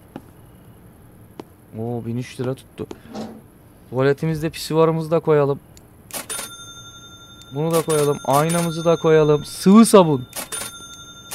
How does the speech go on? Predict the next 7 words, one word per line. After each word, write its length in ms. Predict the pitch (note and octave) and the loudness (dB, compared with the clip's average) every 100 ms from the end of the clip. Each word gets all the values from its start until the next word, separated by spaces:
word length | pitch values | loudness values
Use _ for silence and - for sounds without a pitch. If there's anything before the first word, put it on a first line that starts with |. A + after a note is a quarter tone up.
| - - - C#3 | -14 -12 -4 0
El 220 | E3+ F#3 | 0 0
kurutucu. 640 | - E3 D3+ C#3+ B2+ A2+ A2 - - - - - - - - - - - - - - - - - - - - - | -4 -4 -4 -6 -4 -6 -8 -20 -20 -20 -20 -20 -20 -20 -20 -20 -20 -20 -20 -20 -20 -20 -20 -20 -20 -20 -20 -8
Lan 240 | A#2+ B2+ B2+ | -4 0 2
var 140 | D#3+ | 2
ya 320 | D#3 B2+ A2 | 2 2 0
bir 120 | C#3 | 0
dakika. 420 | D#3 D3 - A2+ | 0 0 -2 -6